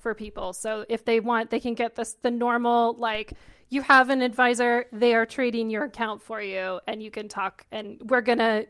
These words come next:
meet your withdrawal needs and whatnot by hand. And so we implement things like tax loss harvesting a little bit that way too, in a way that the Robo,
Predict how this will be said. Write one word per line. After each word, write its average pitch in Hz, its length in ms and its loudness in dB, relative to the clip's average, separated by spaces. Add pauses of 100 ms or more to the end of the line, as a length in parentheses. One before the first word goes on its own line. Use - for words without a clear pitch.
meet 254 300 -2
your 226 140 -2
withdrawal 214 480 -2
needs 202 360 -10
and 202 140 -10
whatnot 202 500 -6
by 190 140 -6
hand. 202 460 -12
And 233 120 -6
so 220 140 0
we 240 220 0
implement 226 540 -4
things 214 260 -4
like - 180 -6
tax - 320 -6
loss 214 220 -8
harvesting 202 540 -10
a 208 60 -10
little 220 220 -8
bit - 220 -8
that 202 240 0
way 202 180 -2
too, 208 360 0
in 214 160 -4
a 208 40 -2
way 208 220 -4
that 208 280 -6
the 202 120 -8
Robo, 208 680 2